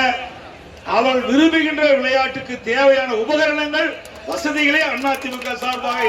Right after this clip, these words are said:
ஏற்படுத்தி கொடுக்கப்படும். இளம் தலைமுறை விளையாட்டு வீரர்கள் அணி என்று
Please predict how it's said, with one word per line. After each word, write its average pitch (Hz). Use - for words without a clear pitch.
ஏற்படுத்தி 453
கொடுக்கப்படும். 855
இளம் 285
தலைமுறை 262
விளையாட்டு 240
வீரர்கள் 233
அணி 220
என்று 233